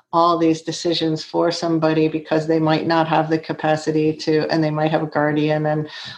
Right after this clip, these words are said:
um, you know, have lost the right to make their own decisions about a lot of medical things.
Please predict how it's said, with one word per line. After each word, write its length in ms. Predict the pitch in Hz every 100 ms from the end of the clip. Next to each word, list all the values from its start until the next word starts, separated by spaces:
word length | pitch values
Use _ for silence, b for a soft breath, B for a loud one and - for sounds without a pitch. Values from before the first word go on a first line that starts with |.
| B
um, 560 | 170 160 156 151 151 151
you 140 | 175 170
know, 300 | 156 151 151
have 240 | - 156
lost 440 | 156 160 160 -
the 120 | - 156
right 240 | 156 151
to 80 | 156
make 200 | 156 151
their 140 | 156
own 140 | 156 151
decisions 580 | 147 165 156 151 151
about 380 | 151 151 156 151
a 60 | 147
lot 200 | 151 151
of 100 | 147
medical 520 | 156 202 302 220 151
things. 540 | - - 139 147 160